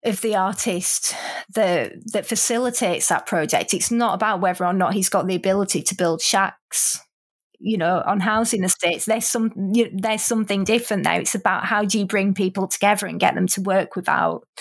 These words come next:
um, without friction, or if there is friction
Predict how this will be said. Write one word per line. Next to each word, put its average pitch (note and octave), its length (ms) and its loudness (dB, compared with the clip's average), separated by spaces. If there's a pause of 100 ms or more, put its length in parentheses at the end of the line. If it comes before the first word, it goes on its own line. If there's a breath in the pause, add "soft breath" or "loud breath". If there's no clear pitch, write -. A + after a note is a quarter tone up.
(420 loud breath)
um, - 420 -2 (540)
without G#3+ 320 -2
friction, A3 640 -2
or A3 180 0
if A3+ 140 0
there G3+ 180 0
is B3 220 0
friction - 720 -2